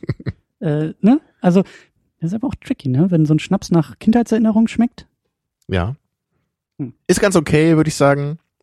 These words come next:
Speaker 1: Aber es, es schmeckt schon so ein bisschen billig, das muss man leider sagen. Kann man mal trinken, so als kurzen, so ist okay.
Speaker 2: Ja.
Speaker 1: Aber ich glaube, da bin ich einfach, äh, auch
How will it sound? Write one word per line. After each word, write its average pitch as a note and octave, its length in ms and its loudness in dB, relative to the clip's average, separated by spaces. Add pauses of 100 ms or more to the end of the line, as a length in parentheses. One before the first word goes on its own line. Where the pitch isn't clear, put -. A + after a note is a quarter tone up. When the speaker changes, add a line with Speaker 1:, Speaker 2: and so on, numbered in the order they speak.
(320)
Speaker 1:
Aber B2 140 2
es, B2+ 120 0
es - 140 -4
schmeckt - 300 -4
schon D3 240 2
so C3 80 -2
ein A2 40 -16
bisschen C3 300 -4
billig, A2 200 2
das G#2+ 180 -2
muss A2+ 180 -4
man C3 160 0
leider A#2 240 2
sagen. A2 400 -2 (960)
Kann C#3+ 140 -2
man F3 120 0
mal D3+ 100 0
trinken, D#3+ 420 -2
so C#3 180 2
als B2 180 -6
kurzen, C3+ 440 -2
so A#2+ 100 0
ist B2+ 180 -6
okay. A#2+ 460 -4 (680)
Speaker 2:
Ja. C3 220 2 (800)
Speaker 1:
Aber G#2+ 100 0
ich A2 80 0
glaube, C3+ 160 4
da C3 80 0
bin C3 140 2
ich C#3 120 -2
einfach, A2+ 340 -4
äh, A2 200 0
auch G#2 200 -6